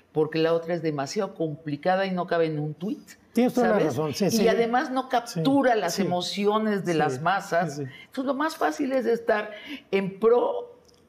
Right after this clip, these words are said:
Speaker 1: de la derecha o en pro de la izquierda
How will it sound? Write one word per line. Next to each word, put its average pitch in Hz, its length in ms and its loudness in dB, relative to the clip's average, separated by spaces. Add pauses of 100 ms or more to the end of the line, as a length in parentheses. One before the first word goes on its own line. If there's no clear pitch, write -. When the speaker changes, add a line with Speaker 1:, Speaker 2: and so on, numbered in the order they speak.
(360)
Speaker 1:
de 170 240 2
la 185 120 4
derecha 233 380 2
o 214 60 0
en 185 160 -6
pro 196 420 2
de 185 140 0
la 160 180 2
izquierda 202 720 -2